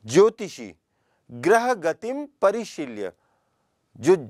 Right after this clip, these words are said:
ज्योतिषी होते हैं ना, वो ग्रहों की गति को देख करके एक निष्कर्ष पर पहुंचते हैं।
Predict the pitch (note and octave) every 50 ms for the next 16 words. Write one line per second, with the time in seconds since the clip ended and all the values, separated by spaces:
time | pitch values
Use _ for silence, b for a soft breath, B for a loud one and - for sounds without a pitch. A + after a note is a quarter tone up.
0 | A2+ A2+ A2 A2 C#3+ D3 D3 - G3+ F#3 - C4+ C4 A#3 G#3+ G3 F3 - G#3 G3+
1 | F#3 D#3 C3 A#2+ A2+ A2+ - _ - A#2 B2+ D3 F#3 G#3+ G#3+ - - _ _ _
2 | _ _ _ A2+ A2+ D3 E3 D#3 D#3+ G3+ A3 G#3 - A#3 A#3+ A3 D#3 B2 - -
3 | D3 - G3+ G#3+ G3+ - - A#3+ A#3+ A3 C#3+ A#2 A#2 D#3+ F#3+ G3+ G3 - - -
4 | - - B2 A2 G#2 - - G#2 F2+ E2 _ _ _ _ _ _ _ _ _ _
5 | _ _ _ _ _ - E3+ G3 A3 G#3 - - - _ _ B2+ C#3+ E3 D#3+ -
6 | - - A3 G#3+ F#3+ - - F3 - - F3 E3+ E3 - C#3+ B2 A#2+ A2 - -
7 | - - G#2+ G2 F#2+ F#2 E2+ E2+